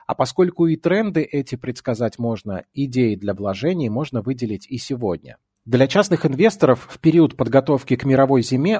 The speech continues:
очень удачным вложением остается продовольственная отрасль во всей своей цепочке,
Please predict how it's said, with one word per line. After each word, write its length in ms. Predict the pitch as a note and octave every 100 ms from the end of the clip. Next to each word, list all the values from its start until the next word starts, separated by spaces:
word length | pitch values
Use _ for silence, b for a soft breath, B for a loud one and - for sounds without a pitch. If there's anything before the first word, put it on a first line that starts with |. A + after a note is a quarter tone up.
| -
очень 320 | D#3 - D3+
удачным 480 | D3 C#3+ A#2+ A#2+ G#2+
вложением 560 | A#2+ A#2 G3+ F#3+ B2 A2+
остается 540 | A2+ - C#3 F#3 D#3+
продовольственная 880 | C3 C3+ B2+ B2+ D#3+ D#3+ D3+ D3 C#3+
отрасль 640 | D#3 D#3 - G2+ - F#2+
во 160 | F#2 F#2+
всей 240 | - E3
своей 320 | - A2 B2
цепочке, 640 | B2 B2+ B2+ G2 - F2